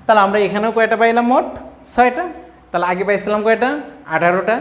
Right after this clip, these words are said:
এখানে পাইলাম ছয়টা। মোট হয়ে গেল কত? চব্বিশটা। ইজি, ইজিভাবে আমরা চব্বিশটা সূত্র পেয়ে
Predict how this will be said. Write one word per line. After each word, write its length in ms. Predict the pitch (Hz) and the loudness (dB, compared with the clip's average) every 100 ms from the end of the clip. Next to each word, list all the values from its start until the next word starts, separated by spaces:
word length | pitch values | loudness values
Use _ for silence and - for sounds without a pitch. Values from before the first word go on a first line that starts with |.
| - - - 190 | -6 -16 -10 -6
এখানে 200 | 196 196 | -2 0
পাইলাম 240 | 208 190 190 185 | 0 0 -4 0
ছয়টা। 300 | 214 202 269 302 - - - | 0 2 -2 -8 -14 -14 -2
মোট 100 | 180 180 | -2 2
হয়ে 120 | 202 202 | 2 2
গেল 100 | 214 226 | 0 0
কত? 140 | 233 381 - - - - | -2 -4 -8 -20 -12 -4
চব্বিশটা। 480 | 214 160 - - 117 - - - - - _ - _ 311 | -2 -2 -6 -4 -8 -8 -18 -20 -20 -20 _ -20 _ -2
ইজি, 240 | 403 240 220 160 240 | 0 2 0 0 0
ইজিভাবে 420 | 226 262 240 233 392 392 - | 2 2 2 2 2 -2 -4
আমরা 160 | 208 240 269 | 0 0 0
চব্বিশটা 400 | 247 196 185 - 370 - - - - _ _ - | -4 -6 -4 -2 -2 -6 -14 -20 -20 _ _ -8
সূত্র 260 | - 214 196 196 | -6 -2 -2 0
পেয়ে 140 | 190 | 0